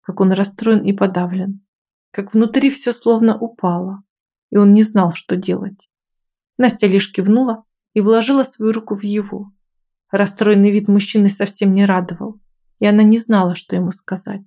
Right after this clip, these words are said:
Просто шла следом, лишь нежно поглаживая большим пальцем его ладонь. В отличие от него, даже странно было,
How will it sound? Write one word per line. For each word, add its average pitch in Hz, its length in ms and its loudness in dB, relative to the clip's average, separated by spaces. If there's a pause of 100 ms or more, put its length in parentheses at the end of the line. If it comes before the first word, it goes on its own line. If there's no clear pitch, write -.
(640)
Просто - 380 -4
шла 196 240 -6
следом, 185 640 -8 (500)
лишь 214 240 -2
нежно 262 280 0
поглаживая 208 640 -2
большим 190 440 -4
пальцем 208 400 -6
его 185 260 -6
ладонь. 185 500 -8 (760)
В 196 120 2
отличие 226 460 -2
от 220 60 -10
него, 233 460 -2 (680)
даже 220 260 0
странно 269 480 0
было, 180 400 -8